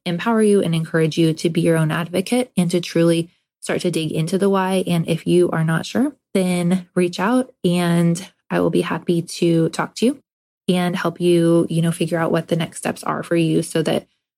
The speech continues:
again, so that you have the tools that you need to be able to improve your periods and start to feel so much better in your body,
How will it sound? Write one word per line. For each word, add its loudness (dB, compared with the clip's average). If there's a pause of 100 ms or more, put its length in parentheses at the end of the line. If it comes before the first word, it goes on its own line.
again, -4
so -2
that 0
you 2
have -4
the -14
tools -4
that -2
you 2
need 0 (120)
to -6
be -2
able 0
to 0
improve -2
your 4
periods -2 (100)
and 0 (540)
start -6
to 2
feel 0
so -4
much -4
better -2
in -4
your -8
body, 0